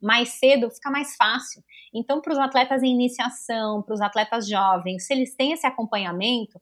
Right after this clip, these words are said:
na vida adulta e na vida profissional, eles já vão ter toda essa habilidade. Eles vão procurar o psicólogo quando eles estiverem passando uma necessidade especial, mas o repertório, né, que eles tinham que desenvolver de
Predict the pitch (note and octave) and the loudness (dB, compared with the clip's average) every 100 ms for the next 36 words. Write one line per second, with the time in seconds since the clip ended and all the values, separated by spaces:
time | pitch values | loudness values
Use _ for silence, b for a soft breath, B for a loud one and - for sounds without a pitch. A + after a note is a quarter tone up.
0 | b b b A#3 B3+ B3 D#4+ C4+ G3 B3+ | b b b 0 2 2 4 4 2 -2
1 | C4 A#3 A3 G#3 G#3 G3+ - F3+ F3 G#3 | 0 -2 -2 -2 -2 -4 -6 -6 -4 -2
2 | A#3 A#3 C4 C#4+ D4+ D#4 D#4 D#4 D4+ D#4+ | -2 -2 -2 0 0 0 0 0 0 0
3 | E4 D#4 D4 D4+ A#3+ G#3 A#3+ C4 F3 - | 0 0 2 0 2 2 2 -2 -4 -12
4 | B B C4+ D4+ E4 D#4+ C#4 B3+ A3+ G#3+ | B B 2 2 2 2 4 4 2 0
5 | G3+ G3+ A#3+ - B3+ C#4+ E4 D4+ D4+ C4+ | -2 -8 -6 0 2 2 -2 -2 0 2
6 | C#4+ D#4 G4+ - C#4+ C#4 C#4+ D4 C#4 D4+ | 2 4 4 4 -4 -2 -4 -6 -8 -4
7 | B3+ C4+ - D4 - A#3+ C4 A#3 G#3 A3 | -2 -2 -4 -6 4 4 4 0 -4 2
8 | C#4+ D4+ D4 - - A3 A#3+ D4 F4 _ | 2 4 2 2 0 2 2 0 -6 _
9 | b b b G#3 B3 C4+ C4 B3+ - E4+ | b b b 0 2 2 0 -2 -2 -2
10 | - A3 C#4+ C4 A3+ G3+ A#3 B3 A#3+ G3+ | -2 0 2 4 2 2 0 0 0 -2
11 | G3 | -2